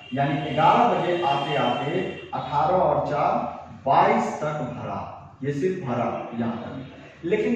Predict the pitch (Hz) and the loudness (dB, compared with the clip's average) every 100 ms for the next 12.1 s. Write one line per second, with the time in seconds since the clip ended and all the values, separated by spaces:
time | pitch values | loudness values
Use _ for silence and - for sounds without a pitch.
0 | - - - 233 285 302 311 262 240 220 | -2 -6 -4 0 2 6 6 6 4 4
1 | 233 170 151 143 170 170 143 - - - | 4 4 2 0 0 0 -2 -2 -6 -10
2 | - - 151 160 175 - 135 185 220 - | -14 -2 2 2 2 -2 2 6 6 6
3 | 220 180 175 170 143 131 131 - - - | 4 2 0 -2 0 2 2 2 -2 -6
4 | 214 233 - - 208 - 151 139 139 131 | 2 4 4 4 2 4 2 2 2 0
5 | 127 139 - 139 127 117 107 98 98 - | -4 -4 -4 -2 -2 -4 -6 -8 -8 -12
6 | - - - - - - 160 190 233 - | -14 -18 -20 -20 -18 -10 -6 -4 -4 -6
7 | - - 220 214 - - 226 - 170 - | -12 -4 -2 0 -2 0 0 0 -4 2
8 | 175 175 254 262 - 247 240 - - - | 4 6 6 4 2 0 0 2 4 6
9 | 226 233 208 - - 147 - 123 117 110 | 6 4 4 2 0 -4 -4 -2 -2 -2
10 | - - 123 123 139 139 151 135 - - | -4 -6 -2 -2 0 -2 -2 -4 -4 -8
11 | - - 151 - - 139 143 160 - - | -14 -8 -4 -2 0 4 6 6 4 2
12 | 170 | 0